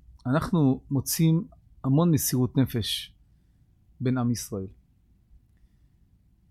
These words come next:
אחד מהמקורות שאנחנו מוצאים בהם מסירות נפש בין אחד לשני, זה היה בין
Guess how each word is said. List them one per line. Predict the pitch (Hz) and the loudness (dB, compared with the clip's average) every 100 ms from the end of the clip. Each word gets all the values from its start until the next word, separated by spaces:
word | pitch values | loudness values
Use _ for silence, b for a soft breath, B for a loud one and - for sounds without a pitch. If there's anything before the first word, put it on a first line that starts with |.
| _ _ - | _ _ -16
אחד | - 208 220 | 2 4 6
מהמקורות | 208 - 196 160 160 - - | 4 4 4 6 4 2 -8
שאנחנו | - 123 127 | -4 -2 0
מוצאים | 127 - 175 | 0 2 2
בהם | 160 | 4
מסירות | 131 - 139 135 | 2 0 -4 -2
נפש | 135 - 113 - - - _ _ _ _ _ _ _ _ - | -4 -4 -6 -6 -10 -18 _ _ _ _ _ _ _ _ -8
בין | 123 123 | -4 -2
אחד | - 147 | 0 0
לשני, | 139 - 127 131 135 - | -2 -2 0 0 -2 -8
זה | 120 120 | -4 0
היה | 123 156 | 2 2
בין | 147 135 143 143 | 2 2 2 -2